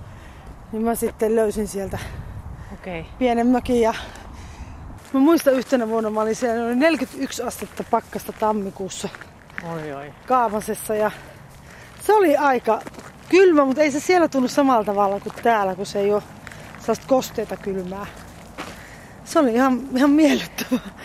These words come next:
Speaker 2: Joo, siinä on ero, semmonen.
Speaker 1: Takkaan tulet ja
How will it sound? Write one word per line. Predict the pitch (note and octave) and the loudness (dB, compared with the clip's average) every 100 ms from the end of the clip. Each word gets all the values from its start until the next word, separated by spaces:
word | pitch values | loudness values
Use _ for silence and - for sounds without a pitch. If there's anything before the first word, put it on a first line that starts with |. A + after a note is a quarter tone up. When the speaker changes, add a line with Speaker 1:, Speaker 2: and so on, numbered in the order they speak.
| - | -10
Speaker 2:
Joo, | D4 E4+ B3 | -4 -2 -2
siinä | - A3 | -4 -2
on | A3+ | 0
ero, | B3 F#3+ D3 - - | 2 0 -4 -10 -10
semmonen. | G#3+ G3 E3+ D3+ - - - | -6 -6 -6 -10 -14 -20 -8
Speaker 1:
Takkaan | C4 C4 - C4+ B3 | -6 -6 -6 -4 -4
tulet | A3+ B3+ B3 A3+ | -4 -2 -2 -2
ja | A#3+ | -4